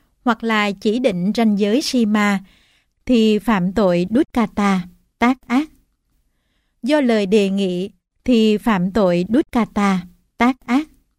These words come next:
Do hai lời thông báo của hành sự thì phạm các tội Dukkata, tác ác. Khi chấm dứt tuyên ngôn hành sự, ni sư tế độ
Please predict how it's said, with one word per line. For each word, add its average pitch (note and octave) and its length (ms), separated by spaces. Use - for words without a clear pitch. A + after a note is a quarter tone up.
Do A3+ 340
hai C#4 260
lời G#3 280
thông A#3 260
báo G#3+ 320
của A3+ 180
hành A#3 320
sự F3+ 420
thì A3 300
phạm F#3+ 360
các E4 260
tội F3+ 360
Dukkata, G#3 800
tác B3 180
ác. C#4 220
Khi A#3 340
chấm C#4+ 300
dứt E4+ 180
tuyên A3 260
ngôn G#3+ 280
hành G#3 280
sự, F3+ 440
ni A#3+ 160
sư A3 340
tế A#3+ 240
độ F3+ 420